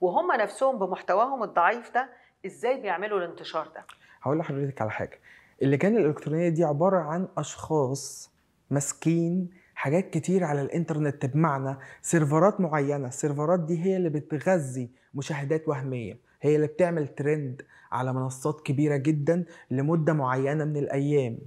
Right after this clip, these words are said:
Speaker 1: مم.
Speaker 2: مدفوعة الأجر.
Speaker 1: مم.
Speaker 2: الترندات اللي حضرتك بتشوفيها دي وبتطلع كل شوية، تمانين في المية من ال-، اللجان الإلكترونية دي مدفوعة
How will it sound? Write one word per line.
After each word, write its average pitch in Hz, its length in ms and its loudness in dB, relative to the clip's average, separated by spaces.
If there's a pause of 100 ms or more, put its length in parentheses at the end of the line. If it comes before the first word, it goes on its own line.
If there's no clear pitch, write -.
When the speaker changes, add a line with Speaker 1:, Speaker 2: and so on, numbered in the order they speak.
(120)
Speaker 1:
مم. 127 100 -2
Speaker 2:
مدفوعة 170 540 2
الأجر. 131 400 -6 (240)
Speaker 1:
مم. 190 140 -14 (140)
Speaker 2:
الترندات 147 500 0
اللي 165 120 -2
حضرتك 156 360 -4
بتشوفيها 147 640 -2
دي 143 220 -2 (220)
وبتطلع 147 480 -2
كل 175 300 0
شوية، 160 500 0 (380)
تمانين 156 340 4
في 254 100 -6
المية 202 380 4
من 160 180 -2
ال-، 131 300 -2
اللجان 120 800 2
الإلكترونية 165 460 2
دي 196 140 2
مدفوعة 196 440 0